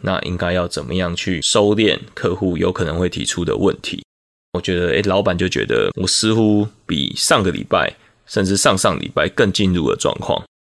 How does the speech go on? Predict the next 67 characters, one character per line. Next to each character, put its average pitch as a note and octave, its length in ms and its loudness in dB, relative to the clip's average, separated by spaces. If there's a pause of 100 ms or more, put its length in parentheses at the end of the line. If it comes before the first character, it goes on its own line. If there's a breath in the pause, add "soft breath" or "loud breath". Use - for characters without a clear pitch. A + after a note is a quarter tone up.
我 F#2 100 -6
觉 - 100 -2
得 F2+ 60 0
这 G#2+ 100 0
对 G#2+ 140 4
双 G#2+ 240 2
方 G#2+ 140 2
面 G#2 160 2
来 A#1+ 100 -2
讲 - 160 -4
都 F2 140 -4
是 F2 160 -6
一 D#2+ 80 -6
个 D2+ 200 -2
很 A2+ 160 2
有 B2 200 2
效 G2+ 240 4
提 E2 180 -6
升 F2+ 240 0
双 F#2 180 2
方 F2+ 200 0
的 E2+ 100 0
自 G#2+ 260 0
信 F2+ 300 0
跟 F2 160 -2
双 F2+ 220 -2
方 F#2 120 0
的 D#2 80 -2
互 F#2 220 0
信 F2 220 -2
基 B1 180 -6
础， - 300 -8
这 F#2 100 0
是 G2 80 0
我 C2 140 0
这 F#2 160 -2
礼 - 100 -6
拜 B1+ 260 0
算 F#2 200 0
是 F2+ 240 -2
学 F2+ 240 -2
到 - 240 0
最 F2 180 -2
宝 F2+ 160 0
贵 G#2+ 220 6
的 C#2 40 2
一 B1 120 0
课。 D#2+ 320 0
接 B2+ 160 4
着， G#2+ 180 4
那 G2+ 160 0
下 G2+ 200 0
礼 F2+ 60 -2
拜 F#2+ 160 0
开 F#2 200 -2
始， D2 340 -6
我 E2+ 240 -2
应 F#2 180 0
该 F#2+ 160 2
也 C#2 120 -2
会 F#2 160 2
持 - 180 -2
续 E2+ 280 0
按 G2 120 2
照 F2+ 140 2
这 G2+ 120 -4
种 D#2 80 0